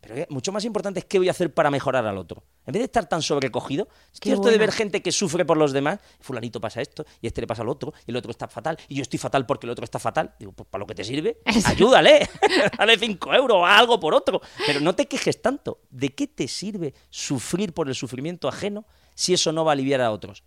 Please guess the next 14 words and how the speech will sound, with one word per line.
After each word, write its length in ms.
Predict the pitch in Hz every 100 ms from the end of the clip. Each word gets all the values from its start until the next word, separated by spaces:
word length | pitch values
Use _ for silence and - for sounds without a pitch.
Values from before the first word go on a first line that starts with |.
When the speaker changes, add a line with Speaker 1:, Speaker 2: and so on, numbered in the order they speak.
| -
Speaker 1:
Al 160 | 127
revés, 420 | 120 123 135 - - _ _ -
incluso 360 | 120 165 226
te 80 | 165
va 80 | 139
a 20 |
amargar. 440 | 135 117 107 101 _ _ _ _ _
Mucha 400 | 120 190 - -
gente 500 | - 139 110 - 110
vive 320 | 117 131 135 117
amargada 600 | 104 98 101 127 185 - _ _ -
por 140 | 123
sufrimientos 640 | - 113 113 127 156 160 107
ajenos. 440 | - 104 92